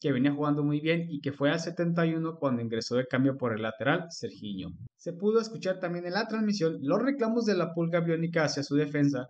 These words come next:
luego de que cayera el segundo gol de los parisinos. Hay que mencionar que,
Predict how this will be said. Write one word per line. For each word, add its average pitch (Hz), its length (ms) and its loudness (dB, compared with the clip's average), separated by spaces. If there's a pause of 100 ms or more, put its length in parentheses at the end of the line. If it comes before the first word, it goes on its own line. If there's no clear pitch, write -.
(260)
luego 175 360 -2
de 175 120 -2
que 156 160 -8
cayera 131 520 0
el 143 160 2
segundo 139 580 0
gol 143 400 0
de 117 140 -10
los 135 320 -4
parisinos. 127 640 -2 (100)
Hay 196 140 -6
que 214 140 -4
mencionar 170 460 -4 (120)
que, 156 320 0